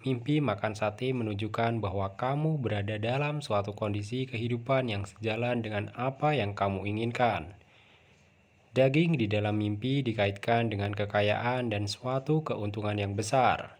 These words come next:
Mimpi ini juga menunjukkan suatu kondisi bisnis yang sedang berjalan positif.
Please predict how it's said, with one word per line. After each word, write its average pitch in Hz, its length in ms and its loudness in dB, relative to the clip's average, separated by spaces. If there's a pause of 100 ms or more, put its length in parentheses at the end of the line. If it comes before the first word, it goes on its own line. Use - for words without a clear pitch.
(680)
Mimpi 139 400 0
ini 156 240 4
juga 107 240 0
menunjukkan 107 720 0
suatu 131 480 -2
kondisi 120 400 0
bisnis 127 560 -2
yang 90 160 -4
sedang 143 480 0
berjalan 101 480 0
positif. 107 640 0